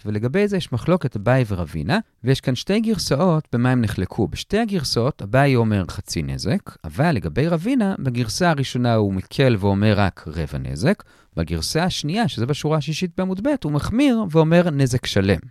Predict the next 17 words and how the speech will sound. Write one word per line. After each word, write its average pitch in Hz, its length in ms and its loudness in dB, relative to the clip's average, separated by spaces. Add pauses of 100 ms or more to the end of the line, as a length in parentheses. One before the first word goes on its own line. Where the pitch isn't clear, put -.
(140)
אז - 120 -10
עוד 87 140 -6
פעם, 196 360 0
לגרסה 120 420 0
הראשונה, 123 460 2 (160)
אביי 113 420 2
חצי 82 500 -4 (100)
ורבינה 87 460 -2 (120)
רבע, 120 300 0 (440)
לגרסה 78 440 -4
השנייה, 208 540 0 (100)
אביי 160 360 -2
חצי 175 460 -2 (120)
ורבינה 123 600 -2
שלם. 117 440 -6 (600)
אלה 175 160 6
הגרסאות, 90 720 0